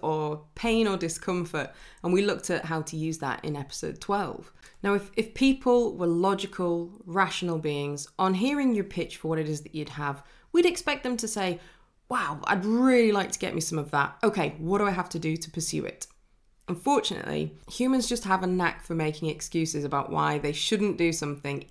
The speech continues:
even if it might lead to something that they want. Now, this sounds crazy, but there are countless examples of people who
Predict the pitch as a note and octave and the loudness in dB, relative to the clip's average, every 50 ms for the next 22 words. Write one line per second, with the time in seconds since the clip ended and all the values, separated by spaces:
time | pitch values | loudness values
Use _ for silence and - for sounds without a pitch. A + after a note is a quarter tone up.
0 | - - B3+ C4+ C#4 C#4+ C4 A#3+ C4 B3+ A#3+ - - - F#3+ F#3 F#3 - - - | -4 0 2 4 4 4 2 2 0 0 -2 -2 0 2 2 2 0 -2 -4 -4
1 | D#3 D#3+ D#3+ E3 E3 E3+ D#3+ D#3+ - D#3 D#3+ D#3 D3+ D3 D3 C#3+ - - - - | -4 -2 -2 0 0 0 -2 -2 -2 -2 -2 0 0 -2 -4 -6 -8 -12 -16 -12
2 | - - - D3 C#3+ C#3+ C#3+ D3 C#3+ C#3 C3+ C3 B2+ C3 - - _ _ - - | -10 -8 -6 -6 -6 -6 -6 -6 -6 -6 -4 -4 -6 -6 -8 -12 _ _ -20 -18
3 | - - D3 D3 E3 G3+ A#3+ G3+ B2+ - - - - - - - - - - - | -10 -6 -4 -2 0 0 0 0 0 -2 -6 -12 -16 -18 -20 -20 -20 -20 -20 -20
4 | - - - - _ _ _ _ _ - A3 A#3+ B3+ C#4+ C4+ - A3+ G#3 G3 F#3 | -20 -20 -20 -20 _ _ _ _ _ 0 2 2 4 2 2 2 4 4 2 2
5 | F#3+ - D3 C#3 C#3 C#3 C3+ C#3 C#3 C#3 E3+ - - G#3+ G#3 G#3 G3+ G3+ - - | 0 -2 -2 0 0 0 0 -2 -2 -2 -4 -4 -2 0 2 2 0 0 -2 -4
6 | - F#3+ G3 F#3 - F#3+ D#3+ - F3+ D#3+ D#3+ D#3+ D3 D3 C#3 - D#3 D3 C#3 D#3 | -4 -2 -2 -2 -2 -4 -4 -4 -4 -4 -2 -2 -2 -2 -4 -4 -6 -6 -6 -6
7 | C#3+ C#3+ - - F3+ E3+ E3 - E3+ D#3+ D#3 D3+ D#3 D#3 D3+ D3+ | -8 -8 -8 -6 -6 -6 -4 -2 -2 -2 0 0 -2 -2 -2 -4